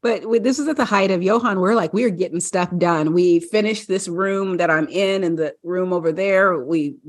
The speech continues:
did the trim. We were getting stuff done. And we were like, "We're, we're doing this house. We're updating everything." And, and somehow just, like,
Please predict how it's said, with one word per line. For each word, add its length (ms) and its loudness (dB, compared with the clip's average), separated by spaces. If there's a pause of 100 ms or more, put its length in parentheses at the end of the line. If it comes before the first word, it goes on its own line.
(140)
did 160 2
the 80 -2
trim. 580 0 (340)
We 200 2
were 260 2
getting 440 -2
stuff 300 -2
done. 260 0
And 80 0
we 80 2
were 100 2
like, 180 0
"We're, 260 2
we're 160 2
doing 280 0
this 160 -2
house. 460 -10 (260)
We're 400 0
updating 560 2
everything." 480 0
And, 120 -8 (300)
and 100 -2
somehow 600 2 (420)
just, 240 -2
like, 340 0